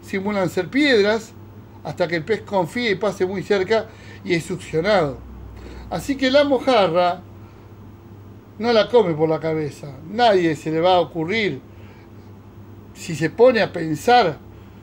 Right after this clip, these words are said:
que el pejerrey a la hora de atacar una mojarra, suponiendo que piense que está viva, la va a querer agarrar de la cabeza,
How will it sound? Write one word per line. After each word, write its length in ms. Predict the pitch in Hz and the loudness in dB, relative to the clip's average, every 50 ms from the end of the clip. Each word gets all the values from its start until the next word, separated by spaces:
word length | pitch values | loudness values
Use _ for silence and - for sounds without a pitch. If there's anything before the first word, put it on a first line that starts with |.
| - - - - - | -20 -20 -20 -12 -6
que 120 | - 175 | -4 -4
el 80 | 160 156 | -4 -2
pejerrey 520 | 190 170 143 147 170 170 190 226 226 214 | -2 -4 -2 0 0 2 2 2 2 4
a 60 | 196 | 4
la 140 | 180 175 175 | 4 4 4
hora 180 | 202 220 220 208 | 4 4 4 4
de 140 | 190 190 180 | 4 4 4
atacar 460 | 165 151 - 165 160 - 226 247 226 | 2 0 -2 -4 -2 2 4 4 4
una 180 | 202 180 165 | 4 2 -2
mojarra, 380 | 160 160 147 - 226 226 220 175 | -4 -4 -2 0 0 0 0 0
suponiendo 760 | - - 190 151 - 185 180 175 190 226 240 226 214 190 156 | -2 -4 -8 -6 -6 -6 -6 -4 -2 -2 0 0 0 0 0
que 100 | 170 160 | -2 -6
piense 420 | 156 - 208 233 240 190 165 185 | -6 -6 -6 -4 -4 -4 -4 -6
que 80 | 175 160 | -6 -6
está 220 | 147 - 220 190 | -2 0 0 0
viva, 400 | 170 196 240 254 233 196 151 123 - - - - - - - - - | 2 0 0 0 2 0 0 -2 -6 -14 -20 -20 -20 -20 -20 -12 -6
la 100 | - 165 | -2 0
va 120 | 175 196 202 | 2 2 2
a 40 | 196 | 2
querer 200 | 190 196 208 208 | 0 0 0 2
agarrar 240 | 185 180 185 208 | 2 2 2 2
de 60 | 196 185 | 2 0
la 120 | 170 151 | 0 -2
cabeza, 480 | - 156 165 190 190 147 - - - | -2 -2 0 2 2 0 -2 -6 -16